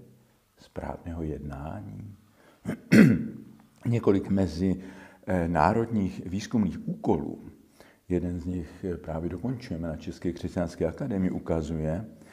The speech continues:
že rozdíly mezi lidmi neběží podle hranice věřící a nevěřící. Jsou ohromné rozdíly uvnitř množiny věřících i uvnitř množiny nevěřících.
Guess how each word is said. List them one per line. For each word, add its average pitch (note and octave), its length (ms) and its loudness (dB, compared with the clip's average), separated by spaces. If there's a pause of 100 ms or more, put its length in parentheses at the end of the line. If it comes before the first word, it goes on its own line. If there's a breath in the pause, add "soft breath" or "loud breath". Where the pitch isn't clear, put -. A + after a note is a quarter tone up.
(260 loud breath)
že F2 180 -6
rozdíly A2 580 -4
mezi D#2+ 320 -2
lidmi D2 560 -2 (520 loud breath)
neběží G2 600 0
podle D2 280 -2
hranice D#2 600 -2 (100)
věřící D#2 760 -8
a D2 40 -4
nevěřící. D2 1120 -6 (500 loud breath)
Jsou - 180 0
ohromné A2 760 0
rozdíly E2+ 520 0 (160)
uvnitř B2+ 840 4 (400 loud breath)
množiny F2+ 440 -2
věřících E2+ 840 -6 (300 loud breath)
i A#2+ 100 -2
uvnitř A2 1040 4 (320 loud breath)
množiny F2 680 -2
nevěřících. F2+ 960 -6